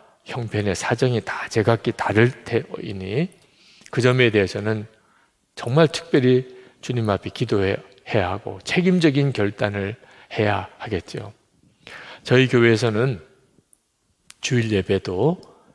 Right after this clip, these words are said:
영상으로 예배하는 일을 이번 주일은 하기로 그렇게 결정을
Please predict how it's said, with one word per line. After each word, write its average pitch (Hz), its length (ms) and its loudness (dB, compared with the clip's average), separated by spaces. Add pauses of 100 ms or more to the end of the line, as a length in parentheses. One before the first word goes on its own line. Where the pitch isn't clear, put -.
(160)
영상으로 101 600 0
예배하는 95 640 -4
일을 131 440 0 (320)
이번 101 300 -2
주일은 98 420 -4
하기로 101 560 -6
그렇게 107 320 -6
결정을 98 640 -6